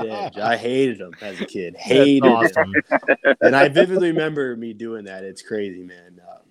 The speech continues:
Speaker 1: I think I look back and I laugh now 'cause, like I said, she doesn't even know, you know, who Edge was or, <laughs> you know, she doesn't know anything about wrestling. She just clocked in for the day trying to scan some tickets like it's a normal Saturday night, you know. So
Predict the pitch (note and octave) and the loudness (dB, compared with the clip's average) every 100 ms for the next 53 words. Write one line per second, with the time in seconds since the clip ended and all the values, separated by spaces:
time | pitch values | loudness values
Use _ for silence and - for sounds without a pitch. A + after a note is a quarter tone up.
0 | _ _ _ _ _ - A#2+ C3 B2 A2+ | _ _ _ _ _ -2 -2 0 -4 -4
1 | A#2 A2+ G2+ G#2 G2 F#2 F#2 F#2 - F#2+ | -6 -8 -10 -12 -12 -14 -14 -16 -16 -16
2 | F2 F2+ F2+ F2+ F2 F#2+ F2 F2 F#2 F2 | -14 -12 -12 -12 -12 -10 -10 -10 -8 -6
3 | F2 F2 E2+ F2 F2 F2 F#2+ F2+ E2+ F#2+ | -8 -12 -12 -14 -16 -20 _ -20 -20 -20
4 | F2+ F2 F2 F#2+ F2+ F#2 G2+ F#2+ G#2 - | -12 -12 -12 -12 -10 -8 -6 0 2 2
5 | - - - - A#2 G#2 B2 A#2 G#2 G2+ | -2 -10 -10 0 0 0 0 0 0 -6
6 | G2+ G2+ G2 G#2+ G#2+ G2+ - G#2+ - G#2 | -6 -6 -4 -4 -6 -10 -10 -10 -6 -6
7 | F#2+ - A2 G2 G2 G2 F#2+ - G2+ F#2+ | -6 -8 -10 -8 -12 -10 -12 -14 -18 -20
8 | _ - - A2+ G2 - F2+ A#2 G#2+ G2 | _ -16 -6 -6 -6 -10 -4 -2 -2 -4
9 | - G#2 G2 G#2 G#2 G2+ G#2 G2+ _ _ | -6 -8 -8 -8 -6 -4 -6 -8 _ _
10 | - B2+ A2+ G#2 G#2 A2 A2 G#2+ G2+ G2+ | -4 0 0 0 -2 0 -2 -2 -6 -8
11 | G#2+ _ - - C4 - B3+ - B3 G3+ | -12 _ -10 -4 -2 2 2 4 4 6
12 | E3 C#3+ D3 | 6 4 2